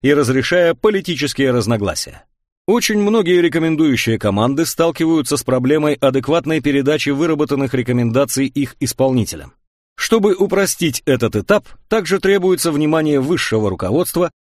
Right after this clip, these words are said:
которое должно обеспечить передачу ответственности за рекомендации исполнителям.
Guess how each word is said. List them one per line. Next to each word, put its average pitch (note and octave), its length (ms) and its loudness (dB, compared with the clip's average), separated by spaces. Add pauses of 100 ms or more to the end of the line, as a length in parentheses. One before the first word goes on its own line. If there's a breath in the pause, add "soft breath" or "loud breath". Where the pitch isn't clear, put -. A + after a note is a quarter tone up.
(120)
которое A3 360 4
должно E3 420 2
обеспечить D#3 680 -2
передачу C#3 480 0
ответственности C3+ 840 -2
за B2+ 120 0
рекомендации G#2 880 -2
исполнителям. A#2+ 720 -4